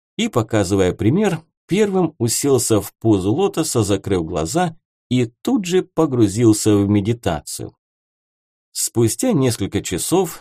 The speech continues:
Сонг почувствовал на себе пристальный взгляд, который даже несмотря на всю сосредоточенность молодого человека, не давал тому полностью погрузиться в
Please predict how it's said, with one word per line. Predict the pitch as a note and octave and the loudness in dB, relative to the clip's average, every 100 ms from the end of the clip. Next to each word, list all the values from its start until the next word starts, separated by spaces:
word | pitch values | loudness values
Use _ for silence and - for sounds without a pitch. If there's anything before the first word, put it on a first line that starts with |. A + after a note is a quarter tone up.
| - | -14
Сонг | - - E3+ G#3+ F#3+ - | -8 -4 0 -2 -4 -6
почувствовал | D3 B2+ - F3 - - D#3+ | -6 -4 -2 -2 -2 -2 0
на | B2+ G2+ | 2 0
себе | - F2 B2 | 0 0 0
пристальный | C3 - C3 - - G2+ F2+ | 0 -4 -2 -2 -2 -2 -2
взгляд, | D2+ E2+ F#2+ F3 - _ _ _ | -6 -6 -4 -4 -6 _ _ _
который | - G3 - G#3 G3+ | -2 -2 -2 -4 -4
даже | G3 G3+ F3 | -4 -2 0
несмотря | D#3+ - C#3 - C#3+ | 0 -2 -6 -8 -6
на | C3 A#2 | -2 -2
всю | - B2 | -2 -2
сосредоточенность | A#2+ G#2+ G#2+ G#2+ G#2+ B2 A2 G#2 G2 - | 0 0 2 2 2 0 0 0 -2 -2
молодого | G2 F#2+ F#2+ F#2 E2+ | -2 -2 0 0 -2
человека, | D#2 E2+ G2+ F#3 E3+ D#3 - _ _ | -4 -6 -4 -4 -2 -2 -4 _ _
не | G#2+ A#2 F#3+ | 2 4 4
давал | F#3 E3+ C3+ D#3 E3 | 2 -2 -2 -2 -2
тому | D#3+ C#3+ C3+ - - | -2 -2 -2 -4 2
полностью | D3+ D#3 C#3 B2 C3+ B2 | 4 4 2 -2 -4 0
погрузиться | A#2 G#2+ A2 G2 G#2+ G2+ - G#2 | 0 2 2 2 2 2 2 -2
в | G2+ | -2